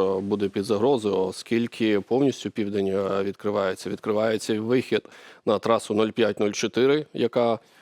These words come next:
е, і буде основною лінією, через яку будуть, е, наступати російські окупанти. Така собі, е, не те, щоб лінія оборони, а розмежувальна лінія.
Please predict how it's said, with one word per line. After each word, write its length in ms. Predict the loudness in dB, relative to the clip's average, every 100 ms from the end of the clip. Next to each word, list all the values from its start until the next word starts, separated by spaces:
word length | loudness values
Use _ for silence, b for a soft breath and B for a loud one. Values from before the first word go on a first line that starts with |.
| b -2
е, 380 | 2 4 4 2
і 60 |
буде 320 | 2 2 4
основною 680 | 4 2 0 2 4 4 4
лінією, 640 | 4 2 2 4 2 0
через 360 | -2 -2 -2 -2
яку 220 | -4 -2
будуть, 400 | -4 -2 -4 -4 0
е, 180 | 2
наступати 500 | 0 -4 -4 -4 -2
російські 420 | -2 -2 -6 -6 -6
окупанти. 460 | -4 -6 -6 -8
Така 220 | -14 -12 -10
собі, 320 | -4 -4 -4 B B B -2
е, 300 | 2 2 2
не 100 | 2
те, 120 | 2
щоб 220 | 2 0
лінія 260 | 2 4 4
оборони, 560 | 4 4 4 4 2 0
а 680 | 2 2 4 2 2 2 0
розмежувальна 600 | 0 0 2 2 2 0
лінія. 420 | 0 -2 -4